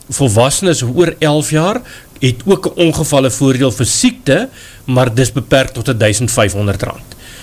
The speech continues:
So dis 'n ekstra voordeel wat hulle by het, ehm, gebruik het. Al gaan jy hospitaal toe en al trek die, die ongevalle daai konsultasie uit jou mediese fondse spaar uit,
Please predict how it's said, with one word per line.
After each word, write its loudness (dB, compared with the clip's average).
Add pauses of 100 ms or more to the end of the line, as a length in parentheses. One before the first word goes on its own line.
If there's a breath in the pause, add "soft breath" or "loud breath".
(140 loud breath)
So 0
dis 0
'n 0 (240 loud breath)
ekstra 0
voordeel 2
wat -2
hulle 0
by 0
het, 0 (600 loud breath)
ehm, -2 (400)
gebruik 2
het. -6
Al 2
gaan 0
jy 2
hospitaal 0
toe -2 (340 loud breath)
en 2
al 0 (100)
trek 0
die, -4 (300)
die 2 (100)
ongevalle 2 (400 loud breath)
daai 2
konsultasie 0
uit -2
jou 4
mediese 0
fondse 0
spaar 0
uit, -14